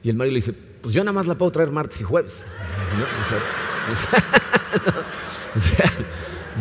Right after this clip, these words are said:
rutinas, ¿no? <laughs> O sea, cuando hacemos del, del romance una rutina,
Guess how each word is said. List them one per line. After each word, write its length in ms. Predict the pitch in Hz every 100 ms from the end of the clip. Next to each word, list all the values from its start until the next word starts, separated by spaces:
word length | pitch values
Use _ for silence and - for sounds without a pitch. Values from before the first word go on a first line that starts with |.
| 104 - - - - 117
rutinas, 800 | 156 180 180 208 202 156 131
¿no? 120 | 143 175
<laughs> 200 | - 254
O 40 |
sea, 240 | 180 - - - 220 - - - - - - - - - - - - - - - - - - - - - - - - -
cuando 260 | 147 156 160
hacemos 360 | 233 262 240
del, 340 | 202 180 175 143
del 140 | 151
romance 540 | 160 170 202 220 208
una 180 | 208 196
rutina, 720 | 165 165 - 185 180 143 196